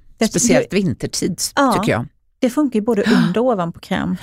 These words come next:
Speaker 1: Olja
Speaker 2: Ibland när jag
Speaker 1: egentligen.
Speaker 2: har smörjt in mig, då tar jag alltid liksom ett tunt fuktserum först och sen tar jag min kräm.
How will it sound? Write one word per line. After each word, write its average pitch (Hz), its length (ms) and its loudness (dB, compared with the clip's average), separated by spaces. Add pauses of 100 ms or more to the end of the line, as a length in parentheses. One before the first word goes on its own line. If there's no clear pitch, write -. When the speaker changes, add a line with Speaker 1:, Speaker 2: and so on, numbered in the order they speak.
Speaker 1:
Olja 190 140 2
Speaker 2:
Ibland 170 60 0
när 151 60 4
jag 160 100 4
Speaker 1:
egentligen. 240 220 2
Speaker 2:
har 160 80 2
smörjt 147 340 -2
in 127 220 2
mig, 123 240 -2
då 131 120 -4
tar 165 140 0
jag 139 180 2
alltid 123 300 -2
liksom 117 260 -2
ett - 120 -6
tunt 143 260 -2
fuktserum - 600 -4
först - 460 -6
och - 180 -6
sen 107 220 -2
tar - 120 -6
jag - 100 -4
min - 180 -6
kräm. - 460 -6